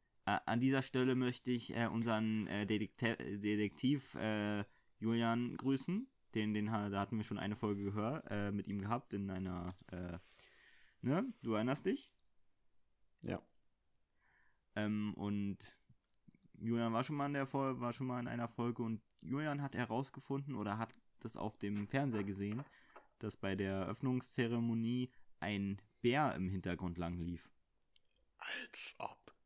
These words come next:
Speaker 2: Also
Speaker 1: Dann
Speaker 2: jetzt
Speaker 1: kannst du mir
Speaker 2: gewollt, gewollt
Speaker 1: Also,
Speaker 2: oder ungewollt?
Speaker 1: Nein, einfach das,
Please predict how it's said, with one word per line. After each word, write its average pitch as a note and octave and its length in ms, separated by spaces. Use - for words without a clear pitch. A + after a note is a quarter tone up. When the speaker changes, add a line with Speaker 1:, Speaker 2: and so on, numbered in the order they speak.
Speaker 2:
Also G#2 180
Speaker 1:
Dann G#2 100
Speaker 2:
jetzt G2 80
Speaker 1:
kannst A2 240
du F2 60
mir E2+ 60
Speaker 2:
gewollt, C#3+ 260
gewollt G#2+ 460
Speaker 1:
Also, A2+ 120
Speaker 2:
oder A#2 360
ungewollt? F2+ 460
Speaker 1:
Nein, G#2 260
einfach A2 400
das, - 280